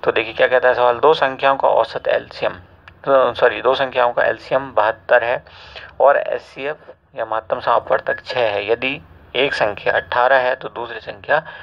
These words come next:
ज्ञात कीजिए। तो आपको formula इसका पता होगा, नहीं पता तो आप note कर लीजिए, जिसको नहीं पता हम लिखते हैं एचसीएफ़ या महत्तम समापवर्तक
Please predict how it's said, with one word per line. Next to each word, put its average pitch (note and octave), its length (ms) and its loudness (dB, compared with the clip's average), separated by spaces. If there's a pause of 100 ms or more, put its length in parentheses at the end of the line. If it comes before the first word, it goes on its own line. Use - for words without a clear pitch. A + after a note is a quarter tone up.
(260)
ज्ञात A2 440 2
कीजिए। - 640 -16 (760)
तो C3 60 4
आपको A2+ 240 2
formula A2 320 0
इसका A2 200 -6
पता - 260 -2
होगा, B2 220 2
नहीं G#2 180 -6
पता A2+ 280 -2
तो A2+ 100 -2
आप G#2 140 -2
note A#2 220 -4
कर C3 120 -8
लीजिए, A#2 140 -10
जिसको A2 260 -8
नहीं A2 120 -8
पता B2+ 320 -2 (480)
हम B2+ 120 2
लिखते B2+ 300 -2
हैं - 180 -4 (120)
एचसीएफ़ B2 760 -2
या A#2 120 -2
महत्तम G#2+ 640 -4
समापवर्तक G#2+ 1120 -2